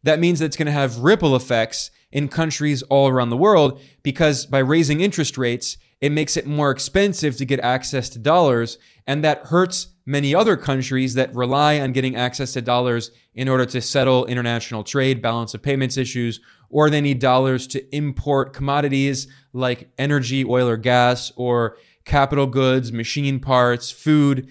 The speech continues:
They need to get access to dollars, and because the Federal Reserve has been raising interest rates, it makes it more expensive to get access to those dollars, or it also leads to capital flight because people who have invested in other countries, they will actually withdraw their capital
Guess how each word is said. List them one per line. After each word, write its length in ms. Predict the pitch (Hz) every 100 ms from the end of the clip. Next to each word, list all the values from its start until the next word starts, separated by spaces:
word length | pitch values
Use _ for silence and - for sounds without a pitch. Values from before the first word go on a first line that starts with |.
| - _
They 100 | 135
need 80 | 139
to 80 | 135
get 100 | 127
access 300 | 120 123 131
to 80 | 113
dollars, 640 | 196 208 156 135 - _ -
and 100 | 135
because 380 | 143 147 156 127
the 60 | 139
Federal 260 | 151 143
Reserve 320 | 135 127 147
has 100 | 135
been 140 | 127 127
raising 320 | 120 113 120
interest 400 | 175 190 143 -
rates, 340 | 135 120 - - _ _ -
it 120 | 139
makes 240 | 139 135
it 100 | 147
more 160 | 131 123
expensive 560 | - - 202 202 147 123
to 80 |
get 140 | 127 117
access 320 | 113 123 120
to 40 |
those 200 | 117 110
dollars, 420 | 107 110 110 104 - _ _ -
or 500 | 196 180 170 180 - _
it 120 | - 156
also 260 | 175 170
leads 320 | 147 151 143
to 80 | 151
capital 480 | - 185 226 185 127
flight 460 | - 123 131 170 _ _ _
because 360 | 143 170 156 -
people 320 | 165 156 160
who 100 | 151
have 160 | 143 139
invested 720 | 127 170 180 - 143 131 - -
in 120 | 139
other 260 | 135 131 127
countries, 640 | 131 208 202 143 131 127 - _ -
they 160 | 147
will 140 | 151 139
actually 340 | 139 - 139
withdraw 640 | 123 151 127 120 165 196
their 160 | 165 139
capital 600 | 139 127 127 127 120